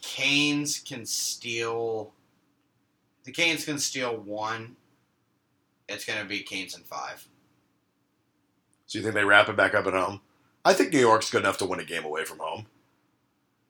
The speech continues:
Speaker 1: I don't know. I don't think, I don't think you're, I think that Carolina is almost untouchable when they're at home.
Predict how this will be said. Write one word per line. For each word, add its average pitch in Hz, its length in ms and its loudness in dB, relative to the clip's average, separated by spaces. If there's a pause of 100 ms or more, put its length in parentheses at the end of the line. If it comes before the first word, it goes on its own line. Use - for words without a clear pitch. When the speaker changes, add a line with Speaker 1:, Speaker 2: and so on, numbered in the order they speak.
(520)
Speaker 1:
I - 260 2
don't 160 120 -8
know. 165 260 -4
I 127 120 2
don't 123 200 -2
think, 110 280 -6
I 131 140 6
don't 123 180 -2
think 117 200 -12
you're, 113 200 -8 (680)
I 139 200 2
think 143 400 -2
that 110 240 -4 (200)
Carolina 110 540 -6
is 107 300 -6 (140)
almost 101 420 -8
untouchable 87 640 -12
when 90 140 -14
they're 82 80 -10
at 80 140 -10
home. 76 280 -18